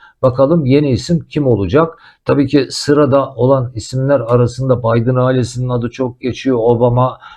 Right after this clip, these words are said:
Bill Clinton, bunlar zaten çöpe gitmiş isimler. Ee, ama yine de devamlı gündemdeler, karı koca birlikte gündemdeler. Karı kocanın hep birlikte sapık oldukları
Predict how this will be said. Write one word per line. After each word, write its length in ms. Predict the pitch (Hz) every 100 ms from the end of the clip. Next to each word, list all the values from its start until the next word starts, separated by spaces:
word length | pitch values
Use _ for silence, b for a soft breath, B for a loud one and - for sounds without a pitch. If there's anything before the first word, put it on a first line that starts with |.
| B
Bill 180 | 127 123 127
Clinton, 460 | 135 127 127 120
bunlar 240 | 127 131 127
zaten 360 | 127 123 131
çöpe 320 | 120 123 139
gitmiş 380 | 131 135 113 98
isimler. 640 | 107 - 95 120 190 - _ _ _
Ee, 60 | 104 101 104 107 104 B B
ama 340 | - 127 120 - b b -
yine 320 | 139 147 127
de 280 | 151 90 - _ _ _
devamlı 380 | 139 139 127 107
gündemdeler, 800 | 85 117 120 143 139 147 151 156
karı 240 | - 110 127
koca 300 | 123 127 151
birlikte 440 | 131 92 85 101
gündemdeler. 760 | 95 104 104 98 87 92 131 151
Karı 220 | 101 117
kocanın 560 | 131 113 131 151 110 -
hep 200 | 123 117
birlikte 320 | 107 - -
sapık 420 | - 123 123 -
oldukları 640 | 110 92 90 101 110 185